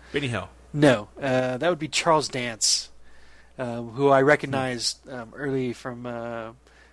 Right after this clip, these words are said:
Speaker 2: Golden Child, um, Last Action Hero, so a great character actor, villain, uh, was actually one of the good guys in Alien Three,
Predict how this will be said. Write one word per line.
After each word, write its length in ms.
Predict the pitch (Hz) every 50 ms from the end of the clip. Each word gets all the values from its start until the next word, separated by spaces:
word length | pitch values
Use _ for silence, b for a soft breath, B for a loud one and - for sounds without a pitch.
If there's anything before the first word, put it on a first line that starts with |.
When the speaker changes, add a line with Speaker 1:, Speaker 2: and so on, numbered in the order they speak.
| b b _ _
Speaker 2:
Golden 280 | - 165 165 160 156 151
Child, 800 | - - 165 160 156 156 151 151 151 151 147 147 143 135 131 131 - b b b b b b b b b b b -
um, 680 | - 110 107 107 104 104 104 104 104 101 95 95 98 92 98 - - - - - - -
Last 280 | 170 156 151 135 - -
Action 280 | 151 139 - - 131 120
Hero, 680 | - - 151 143 135 135 131 131 131 131 131 131 117 - b b b b b b b b b b b _ _ _
so 460 | - - - 131 120 117 120 131 139
a 40 | 139
great 300 | - - 147 135 139 - _ _ _ - _
character 380 | - - 151 135 127 - - 127
actor, 320 | 123 123 117 - 127 120
villain, 520 | 107 117 120 120 117 117 117 113 113 110 - b b b b b b b b
uh, 240 | 117 110 110 110 107 107 107 107
was 200 | 117 110 - - - - - 147
actually 200 | 135 - - 135
one 80 | 139
of 40 | 135
the 40 | 135
good 120 | 175 208 175
guys 280 | 170 147 139 131 120
in 300 | 123 117 113 113 113 110 -
Alien 260 | 127 127 120 117 110 101
Three, 340 | - - 160 139 123 120